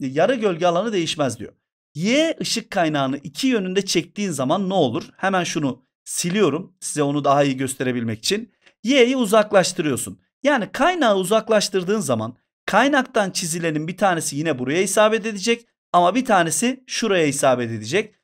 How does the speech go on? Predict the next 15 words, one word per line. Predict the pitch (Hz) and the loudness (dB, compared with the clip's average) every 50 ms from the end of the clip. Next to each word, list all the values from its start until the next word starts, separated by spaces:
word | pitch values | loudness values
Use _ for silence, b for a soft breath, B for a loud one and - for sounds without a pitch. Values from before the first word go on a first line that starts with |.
| _ _ _ - | _ _ _ -6
Yani | - 202 240 233 202 180 | 0 2 2 4 2 0
siz | - - 247 240 190 180 | -2 -4 -4 -4 -4 -4
bu | 196 226 | -6 -2
sefer | - 208 160 - - 175 196 214 - _ _ _ _ _ - | 0 0 2 4 6 4 4 4 -2 _ _ _ _ _ -8
daha | 139 151 170 156 180 240 277 269 - _ | 0 0 2 2 4 0 0 0 -6 _
küçük | - - 180 - - - 269 269 - - 165 | -10 -10 -8 -4 -2 -2 -2 -2 -4 -8 -2
bir, | 151 127 104 - - _ | -2 -2 -2 -2 -8 _
yani | - 147 139 123 117 | -4 -4 -4 -4 -4
şu | - - 285 | -6 -4 -4
şekilde | 247 - 247 - - 156 127 113 113 143 202 285 - _ _ _ _ _ - 147 | -2 -2 -4 -4 -2 -4 -4 -2 -2 -4 -4 -6 -10 _ _ _ _ _ -8 0
daha | 151 202 240 294 320 - | 2 2 4 2 0 0
küçük | - 262 247 - - 240 - - | -2 -4 -4 -2 -2 -6 -6 -4
bir | 185 202 180 - - | -6 -6 -6 -4 -4
elips | 190 190 185 185 - - - | -4 -2 -2 -2 -4 -6 -6
çizeceksiniz. | - - 160 143 151 143 127 135 127 127 - - 127 131 170 220 - - | -6 -4 -4 -2 -2 -2 -2 -2 -4 -4 -4 -6 -4 -4 -4 -4 -6 -8